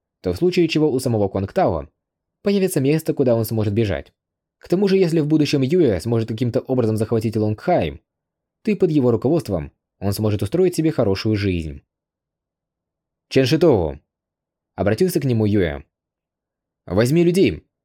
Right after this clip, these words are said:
и начни вербовку добровольцев. Набери двести человек, сто пятьдесят мужчин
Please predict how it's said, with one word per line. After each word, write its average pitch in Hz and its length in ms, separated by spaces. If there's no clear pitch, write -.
и 101 100
начни 120 300
вербовку 160 380
добровольцев. 135 600
Набери 143 400
двести 151 240
человек, 165 460
сто - 180
пятьдесят 123 340
мужчин 120 500